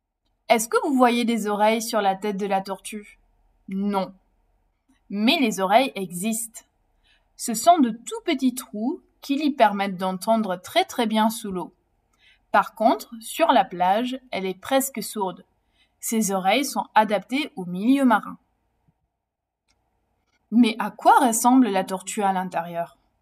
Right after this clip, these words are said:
Dans la carapace, on peut trouver l'ensemble des organes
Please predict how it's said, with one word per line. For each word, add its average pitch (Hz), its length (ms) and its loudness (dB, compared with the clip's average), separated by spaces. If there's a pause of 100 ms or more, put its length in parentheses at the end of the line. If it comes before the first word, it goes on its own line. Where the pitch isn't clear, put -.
(920)
Dans 208 380 0
la 233 120 4
carapace, 175 800 -2 (380)
on 196 120 -4
peut 320 240 -4
trouver 226 380 -4
l'ensemble 285 680 0
des 233 180 0
organes 208 580 0